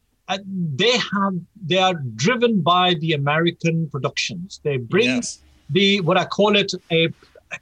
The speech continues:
Speaker 1: cooked cake from America, uh, wash it through the se-, Section four eight one machine,
Speaker 2: Yes.
Speaker 1: and come out with the fifteen percent or twenty percent in their pocket, and rest goes into the production.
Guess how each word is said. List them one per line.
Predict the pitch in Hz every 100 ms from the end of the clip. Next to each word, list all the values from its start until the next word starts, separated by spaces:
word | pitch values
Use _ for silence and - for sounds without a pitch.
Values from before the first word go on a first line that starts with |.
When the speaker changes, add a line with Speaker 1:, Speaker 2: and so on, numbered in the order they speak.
| -
Speaker 1:
cooked | - 494 - - - -
cake | - 196 131 120 - -
from | 190 226
America, | 233 180 131 110 - - - _ - - _ -
uh, | 165
wash | 139 120 - -
it | 240 -
through | - 220 220
the | 196 185
se-, | 180 180 175
Section | - 185 - 175
four | - 175
eight | 165 151 165
one | 160 151
machine, | 139 - 151 120 139
Speaker 2:
Yes. | 143 143 - - - 190
Speaker 1:
and | 196
come | - 220 -
out | 208 285 320
with | 202 226
the | 175
fifteen | 180 185 - 196 180
percent | 175 - 170
or | 160
twenty | 160 160
percent | 165 139 156
in | 147
their | 139 220
pocket, | 233 190 190 185 180 - _ _ -
and | 170 170
rest | 151 202 -
goes | 165 170 156
into | 147 151
the | 147
production. | 139 143 - - 104